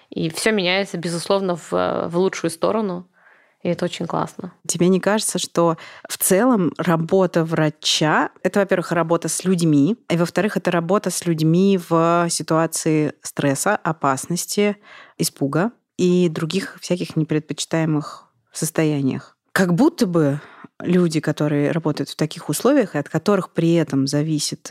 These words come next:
Speaker 2: благополучие и жизнь людей, должны быть максимально в рабочем смысле, в максимально каких-то привилегированных условиях. Не знаю, короткие рабочие смены, возможность, э,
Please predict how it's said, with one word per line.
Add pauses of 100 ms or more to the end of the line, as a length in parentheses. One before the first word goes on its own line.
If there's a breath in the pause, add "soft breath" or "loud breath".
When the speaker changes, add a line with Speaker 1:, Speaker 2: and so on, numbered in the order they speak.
Speaker 2:
благополучие
и
жизнь
людей, (160)
должны
быть
максимально (200)
в
рабочем
смысле, (280 loud breath)
в
максимально
каких-то
привилегированных
условиях.
Не
знаю,
короткие
рабочие
смены, (360 soft breath)
возможность,
э,